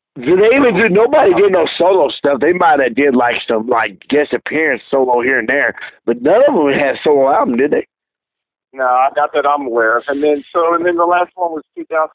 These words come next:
Speaker 2: sixteen, and the Anonymous, uh, Nobody. And
Speaker 1: Were,
Speaker 2: and
Speaker 1: were any of them even good enough to do a solo
Speaker 2: well,
Speaker 1: album?
Speaker 2: well, that's a, and that's a, the, the Anonymous Nobody is, uh, is, is a solid album. It's not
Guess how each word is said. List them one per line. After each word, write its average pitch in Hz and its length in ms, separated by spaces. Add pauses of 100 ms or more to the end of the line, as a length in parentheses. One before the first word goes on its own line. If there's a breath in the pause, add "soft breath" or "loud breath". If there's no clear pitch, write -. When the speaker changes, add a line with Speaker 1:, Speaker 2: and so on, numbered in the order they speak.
(140)
Speaker 2:
sixteen, 151 560
and 127 200 (440)
the 139 100
Anonymous, 143 520 (200)
uh, 131 220
Nobody. 131 520
And 123 100 (320)
Speaker 1:
Were, 147 340
Speaker 2:
and 143 100
Speaker 1:
were 156 180
any 170 320
of 170 100
them 156 260
even 147 320
good 127 220
enough 135 300 (260)
to 127 120
do 110 380
a 151 120
solo 160 220
Speaker 2:
well, 156 100
Speaker 1:
album? 165 180
Speaker 2:
well, 185 120
that's 226 200
a, - 280
and 160 100
that's 190 220
a, 80 140 (340)
the, 156 280 (180)
the 156 120
Anonymous 165 420 (120)
Nobody 160 360
is, 139 180 (260)
uh, 120 320 (300)
is, 127 80 (220)
is 127 220
a 101 120 (100)
solid 131 340
album. 135 280
It's 127 180
not 135 140